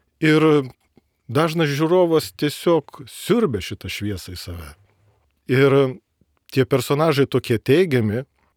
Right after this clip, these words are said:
ir mintis, tikrai labai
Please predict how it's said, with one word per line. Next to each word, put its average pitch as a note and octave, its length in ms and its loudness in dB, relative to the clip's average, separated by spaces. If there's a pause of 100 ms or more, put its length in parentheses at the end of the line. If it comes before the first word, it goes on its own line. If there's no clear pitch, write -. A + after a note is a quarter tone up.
(340)
ir B2 320 0 (1200)
mintis, C3 840 -2 (840)
tikrai D#3+ 360 0
labai A#2+ 300 2